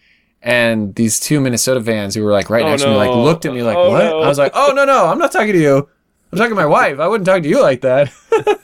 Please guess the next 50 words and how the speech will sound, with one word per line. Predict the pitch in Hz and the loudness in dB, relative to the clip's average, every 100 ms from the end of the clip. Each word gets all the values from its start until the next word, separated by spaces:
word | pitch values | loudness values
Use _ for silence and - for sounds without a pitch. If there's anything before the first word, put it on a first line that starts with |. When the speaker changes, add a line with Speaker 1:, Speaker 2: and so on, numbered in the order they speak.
| - | -6
Speaker 1:
I | - 262 330 | -6 -4 2
wouldn't | 427 175 | 2 2
talk | 233 | 0
to | 190 | 0
a | |
stranger | - 190 330 208 | -2 0 0 2
like | 147 135 | 2 2
that. | 139 165 143 | 2 2 0
Sorry." | - 277 165 165 - _ _ - | 0 2 2 0 -2 _ _ -16
Speaker 2:
That's | 104 107 - | -14 -14 -10
funny. | 113 | -4
Speaker 1:
And | 143 | 0
then | 170 175 170 160 - 143 | 0 0 0 -2 -6 -4
that | 147 | -2
was | 156 131 | -2 -2
yesterday, | 151 165 151 139 | -2 -2 0 0
and | 135 | 0
then | 135 | 0
Speaker 2:
They | |
were | 156 | 0
Speaker 1:
this | 139 | 2
Speaker 2:
probably | 147 135 | 2 2
Speaker 1:
morning | 131 139 | 0 -2
Speaker 2:
afraid | 143 127 123 120 110 | 0 0 0 -2 -2
of, | 110 110 | -2 -2
like, | 117 113 | -4 -2
they | 135 | 0
were | 135 131 | 2 2
on | 123 117 | 0 0
guard | 113 117 175 | 2 2 2
Speaker 1:
Oh | |
Speaker 2:
'cause | |
Speaker 1:
my | 113 | 2
Speaker 2:
they | 107 | 2
thought | 302 117 | 2 2
Speaker 1:
gosh. | 117 | 0
Speaker 2:
Husker | 117 123 | -2 -6
fans | - 120 117 | -6 -4 -4
were | 110 | -6
gonna | 107 | -4
be | |
Speaker 1:
Crazy | - 254 226 | -2 0 0
Husker | 226 226 | 0 0
Speaker 2:
terrible | 208 208 | 0 -2
Speaker 1:
fan | |
Speaker 2:
to | 185 | 0
Speaker 1:
coming | 202 196 | 0 0
Speaker 2:
them. | |
Speaker 1:
at | 214 190 | 0 -2
me. | 143 117 | -4 -4